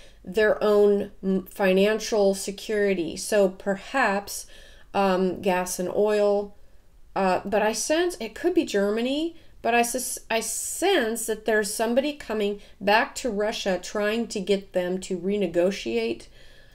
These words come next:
uh, something, um, that will help this country financially. And they're almost like, um, I just get the image of going and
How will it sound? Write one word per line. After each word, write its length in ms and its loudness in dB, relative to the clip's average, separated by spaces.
uh, 60 -12
something, 1080 0
um, 360 2
that 260 0
will 160 6
help 560 2
this 280 2
country 800 -4
financially. 1000 -2
And 460 4
they're 180 6
almost 440 4
like, 520 4
um, 500 -2
I 80 2
just 420 -6
get 160 -2
the 120 0
image 180 2
of 180 -2
going 420 2
and 440 0